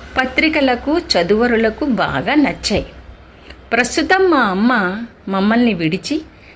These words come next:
స్వర్గానికి వెళ్ళిపోయింది. మా అమ్మ జ్ఞాపకాలతో నేను ఒక పుస్తకం కూడా వెలువరించాను. అందులో నేను మా అమ్మ గురించి చెప్పాను. ఈ వ్యాసాలలో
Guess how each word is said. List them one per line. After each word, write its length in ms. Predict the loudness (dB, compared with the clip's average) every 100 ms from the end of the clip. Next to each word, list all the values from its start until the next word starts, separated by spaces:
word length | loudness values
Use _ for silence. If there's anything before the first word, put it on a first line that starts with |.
| -8
స్వర్గానికి 840 | -4 -2 -2 0 -2 0 -2 -2
వెళ్ళిపోయింది. 720 | 0 0 0 -2 -4 -6 -12 -16 -20 -16 -16 -16 -20 -20 -8 0
మా 120 | 2
అమ్మ 360 | 2 2 2
జ్ఞాపకాలతో 1120 | 2 2 0 0 -2 0 2 2 2 0 2 -2 -8 -20 -20 -8
నేను 320 | -2 2 4 2
ఒక 160 | 2
పుస్తకం 580 | -2 -2 -6 -4 0 0
కూడా 300 | 2 0 2
వెలువరించాను. 880 | 2 2 2 2 2 0 -4 -4 -8 -14 -20 -20 -12 -4
అందులో 580 | 0 2 2 2 0 -4 -12 -20 -20 -20 -4
నేను 560 | 0 2 4 4 2 -2 -2
మా 100 | 0
అమ్మ 300 | 2 2 0
గురించి 460 | 0 0 -2 -8 -6 -6
చెప్పాను. 440 | -6 -10 -10 -16 -20 -20 -20 -20 -16 -4
ఈ 200 | 0 0
వ్యాసాలలో 1040 | 0 0 2 0 0 2 2 2 4 2